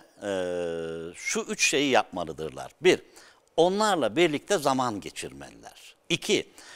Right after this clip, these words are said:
onların yaptıkları etkinliklere katılmalılar ve desteklemeliler. Yani çocuk resim yapıyor, dört yaşında, beş yaşında, kalemi yeni tutmaya başlıyor. Yanına otursun anne baba, "Hadi birlikte yapalım.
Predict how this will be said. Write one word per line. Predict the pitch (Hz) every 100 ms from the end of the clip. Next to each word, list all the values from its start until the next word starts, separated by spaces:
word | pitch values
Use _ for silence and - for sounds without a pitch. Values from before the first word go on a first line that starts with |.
| - _ -
onların | 151 185 196 220 220
yaptıkları | 175 151 - 151 139 139 135 -
etkinliklere | 135 - 135 123 123 - 120 107 87 - - _ _ _ _ _ -
katılmalılar | 147 - 196 185 185 185 185 190 170 _ -
ve | 165
desteklemeliler. | 139 120 - 110 107 90 82 71 92 156 - - _ - - - -
Yani | 135 123
çocuk | 175 170 185
resim | 185 - 98
yapıyor, | 85 - 85 82 98
dört | 139 131 98
yaşında, | 82 90 90 104
beş | 104 -
yaşında, | - 104
kalemi | - 127 135 135
yeni | 131 143
tutmaya | - - 92 85
başlıyor. | 80 80 - 113 165 - - - - -
Yanına | 127 196 208 214
otursun | 185 160 143 - 120 175 -
anne | 113 113 107
baba, | 92 120 180 - - -
"Hadi | - 226 240
birlikte | 190 175 175 - 185
yapalım. | 151 - 87 80 67